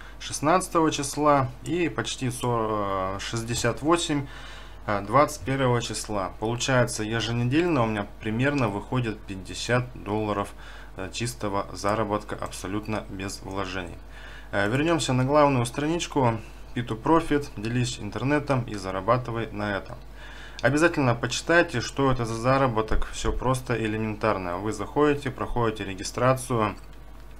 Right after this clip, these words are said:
э, устанавливаете себе программу. Э, можно ее поставить как на компьютер, как на пр-, на планшет, э, на телевизор, на см-, на смартфон, без разницы.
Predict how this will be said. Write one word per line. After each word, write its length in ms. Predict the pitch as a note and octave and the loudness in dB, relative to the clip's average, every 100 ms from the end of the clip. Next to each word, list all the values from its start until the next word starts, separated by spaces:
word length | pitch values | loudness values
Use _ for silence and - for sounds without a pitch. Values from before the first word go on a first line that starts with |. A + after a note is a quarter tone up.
| - | -6
э, 100 | G#2+ | -2
устанавливаете 800 | G2+ G#2 B2 B2 B2 G#2+ G#2 G#2 | -2 -2 2 4 4 4 0 -2
себе 280 | - - | -2 -2
программу. 720 | - G2+ F#2+ G#2 A#2+ B2+ A#2 - - - - - - | -2 -4 0 4 6 6 4 0 -10 -12 -12 -6 0
Э, 100 | A2 | 2
можно 300 | C3+ B2 A#2+ | 4 4 2
ее 140 | A2 | 2
поставить 640 | G#2+ A2 - B2 G#2+ G2+ | 0 -2 2 4 4 0
как 320 | - D3 D3 A#2+ | 0 4 4 2
на 160 | G#2 | -2
компьютер, 600 | G#2 G2+ G2+ A2 A2 G2+ | -2 -4 -2 -2 -2 -4
как 260 | G2 B2+ B2+ | 0 0 2
на 140 | G#2 | -2
пр-, 180 | F#2+ G2 | -4 -6
на 220 | A2+ A#2 | -4 -4
планшет, 760 | A2+ G2+ F#2 - - G#2 G2 F#2 - - | -2 -2 -4 -4 -4 -2 0 -2 -8 -8
э, 280 | F#2 F2+ F#2 | -4 -4 -2
на 180 | A#2 B2 | 0 0
телевизор, 800 | G#2+ G2+ G2 G2 G2 F#2 F#2+ F#2 | -2 -6 -6 -8 -8 -6 -8 -2
на 180 | A#2+ B2+ | 0 0
см-, 340 | - G#2+ A2 | -2 -4 -4
на 160 | A2+ B2 | -2 -2
смартфон, 680 | - G#2 G2 - G#2+ G2+ F#2 | -2 -4 -6 -6 -4 -4 -2
без 220 | C3 A2+ | -2 0
разницы. 600 | G2+ G2+ F#2 F2 - | 4 4 4 -6 -10